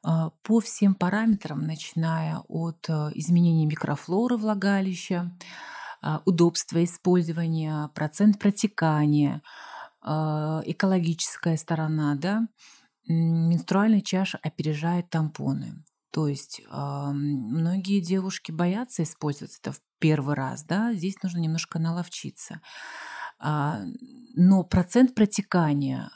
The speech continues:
а, минимальный, если правильно установлена м-, менструальная чаша, да, никакого воспаления, никакого,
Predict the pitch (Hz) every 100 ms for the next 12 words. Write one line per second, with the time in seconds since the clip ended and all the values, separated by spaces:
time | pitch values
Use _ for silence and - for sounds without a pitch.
0 | - 139 135 139 139 135 139 117 - 170
1 | 185 190 180 156 143 135 139 143 - -
2 | 156 151 135 139 143 147 143 220 247 233
3 | 208 196 196 208 202 196 190 185 180 -
4 | 170 170 - 147 190 220 - - - -
5 | - - 185 220 196 - 190 180 151 156
6 | - - 170 160 185 208 180 156 165 -
7 | 165 - 180 170 165 156